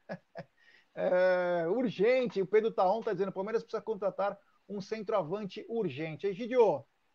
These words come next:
falamos bastante, falamos de mini pré-temporada, a falta do centroavante. É, Palmeiras, por mais que esteja não tão bem, ah,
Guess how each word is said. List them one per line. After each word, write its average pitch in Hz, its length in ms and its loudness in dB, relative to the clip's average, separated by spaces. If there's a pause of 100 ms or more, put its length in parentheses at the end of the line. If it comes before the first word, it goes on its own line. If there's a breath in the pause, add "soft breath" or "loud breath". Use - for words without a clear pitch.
(340)
falamos 233 300 -4
bastante, 214 560 0
falamos 202 400 0
de 185 120 -4
mini 208 240 -4
pré-temporada, 180 960 -2 (240)
a 165 140 -2
falta 220 360 0
do 180 120 -4
centroavante. 180 920 -6 (480)
É, 185 840 8 (260)
Palmeiras, 277 420 0
por 277 220 -6
mais 277 280 0
que 262 100 -8
esteja 220 400 -4
não 240 180 -4
tão 214 240 4
bem, 185 400 -2 (720)
ah, 185 720 0